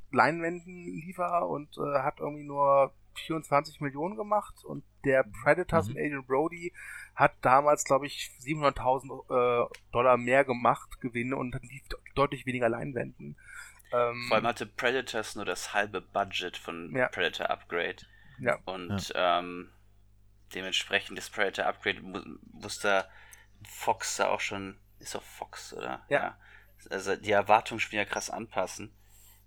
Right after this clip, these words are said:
Speaker 3: Ähm, ja, aber man, man,
Speaker 2: Wahrscheinlich
Speaker 3: man wird schon vorsichtig hier und da irgendwie. Also,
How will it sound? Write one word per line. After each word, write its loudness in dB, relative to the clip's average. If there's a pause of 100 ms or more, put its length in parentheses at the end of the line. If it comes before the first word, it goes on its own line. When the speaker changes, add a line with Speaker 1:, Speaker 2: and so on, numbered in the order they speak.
(120)
Speaker 3:
Ähm, 0 (720)
ja, 6
aber 8
man, -6
man, - (180)
Speaker 2:
Wahrscheinlich 4
Speaker 3:
man 0
wird 4
schon 2
vorsichtig 2
hier -6
und -6
da 6
irgendwie. -6
Also, -2